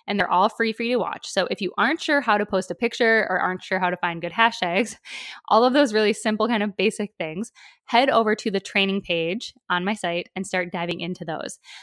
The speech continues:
I also have a new online course called Content Creation for Small Business. It costs ninety-nine dollars and only takes forty-five minutes to complete, okay? So you can learn all of this in less than an hour.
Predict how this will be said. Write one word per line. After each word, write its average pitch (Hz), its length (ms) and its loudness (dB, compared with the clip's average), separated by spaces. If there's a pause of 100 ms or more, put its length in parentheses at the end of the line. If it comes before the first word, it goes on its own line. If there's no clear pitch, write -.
(120)
I 214 120 4
also 226 260 6
have 339 220 4
a 247 120 0
new 202 240 2
online 208 360 2
course 180 340 -2
called 175 400 -2
Content 190 500 -4
Creation 196 380 -2
for 208 100 -2
Small 202 280 0
Business. 180 440 -2
It 180 120 -6
costs 185 320 -4
ninety-nine 247 500 0
dollars 226 500 4
and 202 140 0
only 208 320 0
takes 226 320 -4 (240)
forty-five 214 460 2
minutes 196 240 -2
to 190 100 -6
complete, 185 400 -6
okay? 185 360 -2 (400)
So 190 320 0
you 196 120 -4
can 202 120 0
learn 202 160 2
all 233 200 4
of 311 100 2
this 269 220 4
in 185 240 -2
less 175 220 -2
than 247 140 -2
an 262 80 -2
hour. 175 340 -2